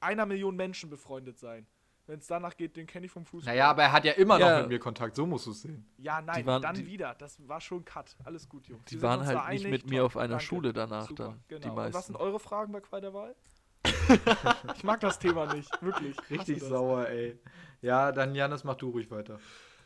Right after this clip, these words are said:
Speaker 3: Okay. Anlässlich, äh,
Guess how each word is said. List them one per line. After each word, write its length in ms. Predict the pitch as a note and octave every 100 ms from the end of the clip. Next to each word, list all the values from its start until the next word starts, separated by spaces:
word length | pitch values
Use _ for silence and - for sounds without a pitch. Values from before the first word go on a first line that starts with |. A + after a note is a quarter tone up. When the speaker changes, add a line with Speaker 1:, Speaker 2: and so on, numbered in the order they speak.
| _ _ _ _ _ _
Speaker 3:
Okay. 400 | - C3 C#3+ G2+ _ _ _ _ _ _ _ _ _ _ _ _ _ _
Anlässlich, 760 | B2+ C#3+ D3+ D3 D3 D3 - -
äh, 460 | B2 B2+ B2+ A#2+